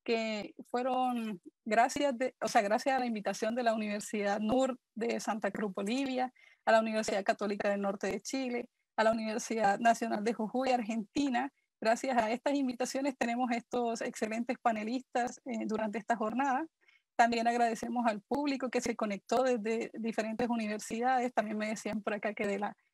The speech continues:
de Tacna también había universidades que se habían conectado. Y, y bueno, y, y el aporte, porque sin los panelistas y sin el público, eh, es difícil desarrollar actividades virtuales como esta. Eh, el,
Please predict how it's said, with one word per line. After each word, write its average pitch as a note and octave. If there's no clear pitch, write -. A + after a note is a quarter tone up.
de G#3+
Tacna B3
también A3
había G#3+
universidades A3
que A#3+
se A3
habían A3
conectado. C4
Y, A#3+
y A#3+
bueno, D4
y, C4+
y A#3+
el A3+
aporte, C#4+
porque A#3
sin C#4+
los C#4+
panelistas B3+
y B3
sin C#4
el C4
público, B3
eh, G#3+
es A#3
difícil C#4
desarrollar A#3+
actividades A#3
virtuales A3+
como B3
esta. -
Eh, A3+
el, G3+